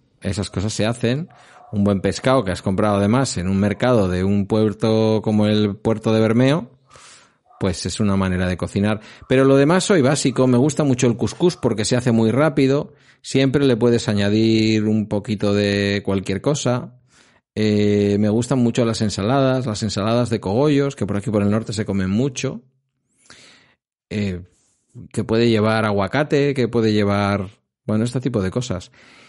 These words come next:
Legumbre también, pero la legumbre,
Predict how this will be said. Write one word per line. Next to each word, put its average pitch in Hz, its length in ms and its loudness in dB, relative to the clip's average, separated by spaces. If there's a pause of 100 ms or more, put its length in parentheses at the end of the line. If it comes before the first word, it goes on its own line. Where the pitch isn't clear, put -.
(180)
Legumbre 127 560 4
también, 139 380 2
pero 165 140 2
la 147 160 4
legumbre, 156 880 2